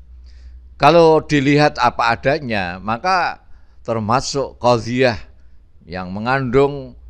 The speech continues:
benar dan salah. Tapi kalau dilihat siapa yang mengatakan, maka itu benar adanya.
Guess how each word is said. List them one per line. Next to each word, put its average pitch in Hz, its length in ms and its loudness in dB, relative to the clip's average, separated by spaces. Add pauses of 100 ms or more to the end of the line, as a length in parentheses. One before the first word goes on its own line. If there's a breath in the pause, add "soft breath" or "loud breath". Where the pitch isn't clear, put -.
(380)
benar 113 600 -2
dan 90 240 -6
salah. 82 580 -4 (440)
Tapi 139 280 -2
kalau 139 400 2
dilihat 113 480 -2
siapa 139 560 2
yang 107 200 -2
mengatakan, 101 1160 -2 (400)
maka 107 400 0
itu 107 360 -8
benar 104 440 -4
adanya. 85 720 -10